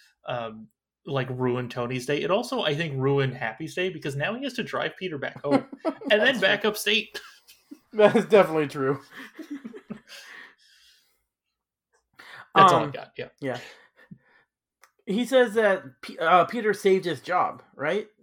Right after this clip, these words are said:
Speaker 2: Because if Toombs
Speaker 1: Mm-hmm.
Speaker 2: got the thing, he would have been fired.
Speaker 1: Mm-hmm.
Speaker 2: First, I don't believe for a second that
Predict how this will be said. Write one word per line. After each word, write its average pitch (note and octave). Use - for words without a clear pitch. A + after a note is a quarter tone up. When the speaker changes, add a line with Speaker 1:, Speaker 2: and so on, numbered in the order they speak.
Speaker 2:
Because C3+
if C#3
Toombs F3+
Speaker 1:
Mm-hmm. E3
Speaker 2:
got C3+
the -
thing, C#3
he C3
would G#2+
have G#2
been G2
fired. G#2+
Speaker 1:
Mm-hmm. C#3
Speaker 2:
First, G3+
I F#3
don't F#3+
believe F3+
for D3+
a C3+
second D3+
that B2+